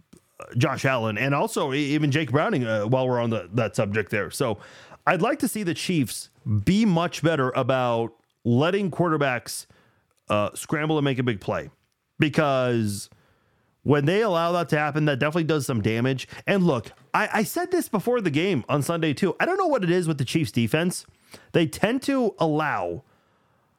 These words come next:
a lot of, uh, they, they allow offenses to get off to good starts, and they, they're kind of in a funk,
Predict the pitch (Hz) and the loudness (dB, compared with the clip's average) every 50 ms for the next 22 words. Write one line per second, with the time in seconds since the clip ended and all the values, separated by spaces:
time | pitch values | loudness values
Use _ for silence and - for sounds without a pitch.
0 | _ _ _ _ _ _ _ _ _ _ _ _ _ _ _ - - 156 151 160 | _ _ _ _ _ _ _ _ _ _ _ _ _ _ _ 2 2 4 4 4
1 | 175 180 185 185 165 147 165 170 170 151 160 165 165 165 175 180 185 180 190 185 | 2 2 2 0 0 0 0 0 0 0 0 0 -2 -2 -2 -2 -2 -2 -2 -2
2 | 175 165 160 165 160 226 220 190 180 240 285 302 269 247 220 214 214 214 - - | -2 -2 -2 0 2 2 2 2 0 0 0 2 2 2 2 2 0 -2 -2 -2
3 | 165 165 160 - 185 151 - 170 139 - 156 139 151 143 135 - 123 117 123 - | -2 -2 0 0 -2 0 0 -2 0 0 0 0 0 0 0 -2 0 0 0 -2
4 | - - - 107 92 - _ - - - - - _ _ - 139 139 135 135 135 | -2 -6 -8 -8 -8 -8 _ -14 -14 -14 -14 -16 _ _ -2 0 2 2 2 2
5 | 135 131 127 127 127 123 123 117 117 113 104 120 113 110 - 190 233 233 233 214 | 0 0 0 0 0 0 0 0 0 -2 -2 -4 -4 0 0 0 0 2 0 -2
6 | 160 - - - 147 127 127 120 - - | -2 -4 -2 -2 0 0 0 -2 -4 -6